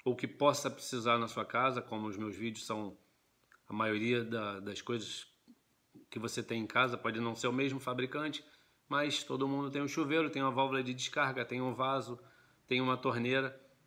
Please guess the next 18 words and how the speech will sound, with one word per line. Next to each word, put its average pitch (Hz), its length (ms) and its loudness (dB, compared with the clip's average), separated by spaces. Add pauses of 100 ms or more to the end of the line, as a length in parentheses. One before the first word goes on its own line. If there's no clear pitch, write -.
(240)
Então, 127 460 -2 (260)
quem 127 140 -2
sabe 120 680 0
o 117 100 -6
modelo 117 360 2
que - 60 -8
eu 113 80 0
colocar 113 320 0
da 113 160 0
torneira 113 400 -2
seja 117 320 -4
o 107 60 -2
mesmo 123 400 0
que 117 100 -10
você 110 240 -8
tenha 107 380 -8 (1000)
em 117 140 -4
casa. 92 520 -4